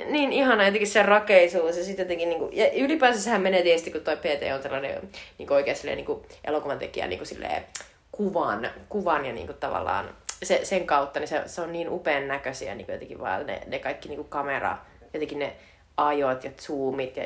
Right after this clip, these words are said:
ja jotenkin niinku ne rajaukset ja kaikki siinä on sellaista niinku intiimiä ja jotenkin sellaista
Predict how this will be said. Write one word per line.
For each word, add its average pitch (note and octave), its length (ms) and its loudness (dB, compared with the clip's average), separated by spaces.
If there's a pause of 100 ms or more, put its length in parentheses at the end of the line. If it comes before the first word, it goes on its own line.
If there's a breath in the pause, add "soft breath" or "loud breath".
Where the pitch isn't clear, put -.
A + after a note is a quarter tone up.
ja E3 180 -6
jotenkin D3 400 -8
niinku C3 180 -8
ne C#3+ 100 -4
rajaukset - 720 -2
ja - 60 -12
kaikki D#3+ 300 -4
siinä C#3+ 240 -6
on C3+ 40 -8
sellaista - 360 -10
niinku - 220 -10
intiimiä C#3 800 -10
ja C2 60 -4
jotenkin F#2 240 -8
sellaista - 480 -8